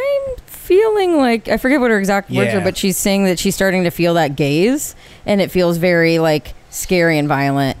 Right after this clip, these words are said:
Speaker 1: And
Speaker 2: Yeah.
Speaker 1: Ken's like, "I don't feel any violence at all. This is great. Everyone's just looking at me."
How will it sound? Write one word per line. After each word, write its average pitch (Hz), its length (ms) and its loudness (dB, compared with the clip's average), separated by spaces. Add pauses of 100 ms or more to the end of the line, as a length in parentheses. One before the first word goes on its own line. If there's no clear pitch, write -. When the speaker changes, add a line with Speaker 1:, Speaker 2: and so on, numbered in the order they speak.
(140)
Speaker 1:
And 120 80 2
Speaker 2:
Yeah. 110 120 4
Speaker 1:
Ken's 190 240 4
like, 165 200 0 (400)
"I 294 140 2
don't 240 160 0
feel 208 220 2
any 269 120 2
violence 349 400 2
at 415 60 4
all. 523 180 4
This 415 160 2
is 262 120 0
great. 466 300 4
Everyone's 403 340 2
just 294 160 0
looking 294 260 2
at 302 80 4 (220)
me." 349 80 4